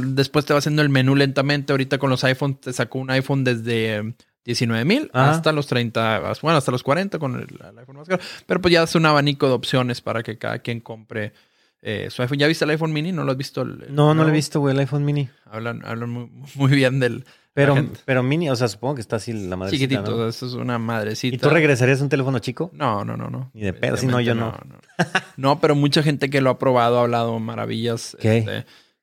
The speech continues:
Speaker 1: de, de, de, de otra vez regresar a un teléfono pequeño, pero pues no, yo realmente
Speaker 2: No,
Speaker 1: no.
Speaker 2: yo extraño, o sea, no, de hecho, después de, de usar los Plus y así, regresar al normal, o sea,
Speaker 1: Sí.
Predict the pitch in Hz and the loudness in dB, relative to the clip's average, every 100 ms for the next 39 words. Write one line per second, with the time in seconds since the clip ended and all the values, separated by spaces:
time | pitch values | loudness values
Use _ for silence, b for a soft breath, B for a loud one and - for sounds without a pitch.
0 | _ - - - _ _ 127 117 113 101 | _ -20 -20 -20 _ _ -14 -2 0 0
1 | 104 95 92 95 101 _ 120 127 131 123 | -2 -4 -8 -16 _ _ _ -6 0 0
2 | 131 131 139 143 135 143 143 - 123 110 | 2 2 4 4 4 4 4 2 2 2
3 | 107 120 123 120 117 - 117 120 123 120 | -2 -2 -4 -4 -8 -10 -6 -4 -4 -4
4 | 120 180 175 160 131 120 110 107 104 _ | -2 0 0 0 0 0 -10 -16 -20 _
5 | 123 117 117 113 123 123 123 131 135 131 | -6 -2 -2 -4 0 2 4 4 4 2
6 | - - 123 123 147 131 135 123 120 123 | 0 -2 0 0 -2 -4 -2 -2 -2 -2
7 | 120 117 - 147 123 - 123 123 135 113 | 0 0 0 0 -2 0 0 2 0 0
8 | 107 104 95 117 123 127 - 113 117 117 | 2 2 4 2 2 -2 -2 -6 -4 0
9 | 123 98 120 123 110 92 95 90 113 123 | 0 0 0 0 2 2 2 2 2 4
10 | 131 92 87 98 117 117 113 107 | 2 0 0 0 2 0 2 2